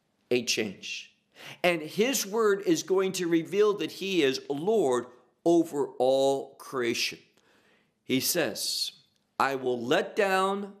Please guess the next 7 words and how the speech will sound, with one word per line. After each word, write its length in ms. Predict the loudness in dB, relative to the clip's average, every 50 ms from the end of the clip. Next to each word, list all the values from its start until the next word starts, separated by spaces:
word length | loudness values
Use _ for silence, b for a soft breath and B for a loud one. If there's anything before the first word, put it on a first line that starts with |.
| _
the 100 | -2 -2
net." 420 | 0 0 -2 -2 -4 -4 -10 -18 -20 _ _ _ _ _ _ _ _ b b b b b b b b b
And 320 | 0 0 0 -2 -8 0
this 380 | 2 2 4 4 0 -4 -4 -6 -10 _ _ _ _ _ _
they 460 | -14 0 2 2 4 6 4 4 2 0 -4 -10 -6
have 260 | -4 -4 -4 -4 0
done. 460 | 0 0 0 0 -2 -4 -8 -12 -14